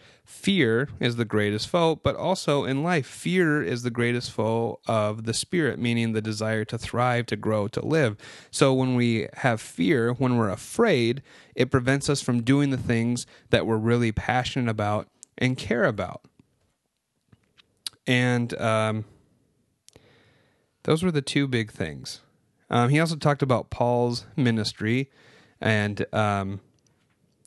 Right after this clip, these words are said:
how Paul practiced courage and boldness, and it kinda made me think of,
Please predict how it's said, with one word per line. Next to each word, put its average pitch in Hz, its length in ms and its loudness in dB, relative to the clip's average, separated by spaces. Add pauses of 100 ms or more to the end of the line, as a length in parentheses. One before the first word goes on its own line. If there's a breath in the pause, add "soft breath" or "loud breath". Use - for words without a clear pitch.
(140)
how 117 180 4
Paul 123 340 0
practiced 113 500 -2
courage 120 420 2
and 107 160 -2
boldness, 113 640 2
and 104 420 -2
it - 100 -12
kinda 117 220 2
made 110 180 2
me 107 140 0
think 107 300 -2
of, 101 200 0